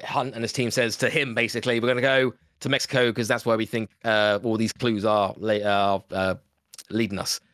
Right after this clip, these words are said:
So they fly to Mexico in, like, a, a, a private plane. Uh, but on the way, their plane gets shot out by two enemy planes. And they're like, "Who the hell are these people?" But we don't know. They're not, like, official, like, Mexican, like, army or anything like that. Uh, we have a great fucking, like, stunt, uh, fight where f-,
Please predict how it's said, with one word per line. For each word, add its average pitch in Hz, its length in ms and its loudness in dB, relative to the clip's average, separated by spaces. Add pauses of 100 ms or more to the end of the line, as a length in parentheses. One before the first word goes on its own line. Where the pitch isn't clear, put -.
(140)
So 156 140 0
they 143 160 4
fly 208 280 4
to 165 100 -4
Mexico 156 360 2
in, 143 80 2
like, 123 140 -2
a, 113 200 -4
a, 113 380 2
a 104 40 0
private 117 380 -2 (280)
plane. 147 340 2 (360)
Uh, 127 260 4
but 160 120 0
on 202 100 2
the 185 80 4
way, 175 380 4 (160)
their 180 140 2
plane 214 260 0
gets 185 180 0
shot 208 280 2
out 143 160 -2
by 131 120 2
two 180 340 0
enemy 165 280 0
planes. 139 500 -2
And 131 120 -2
they're 143 60 2
like, 131 120 0
"Who 285 100 2
the 240 80 2
hell 254 120 0
are 208 60 0
these 254 120 0
people?" 131 300 -2
But 135 100 -2
we 147 60 0
don't 139 160 -2
know. 143 200 2
They're 135 120 0
not, 147 160 0
like, 131 160 -2
official, 131 340 -2
like, 110 160 -2
Mexican, 113 720 -4
like, 117 180 -2
army 113 300 0
or 107 60 0
anything 107 200 -2
like 107 120 2
that. 104 300 0 (440)
Uh, 135 320 2
we 156 80 4
have 160 80 2
a - 20 -4
great 226 280 0
fucking, 190 280 0
like, 151 200 2
stunt, - 480 -2
uh, 139 260 4
fight 151 420 -2
where 135 220 2
f-, 131 200 -4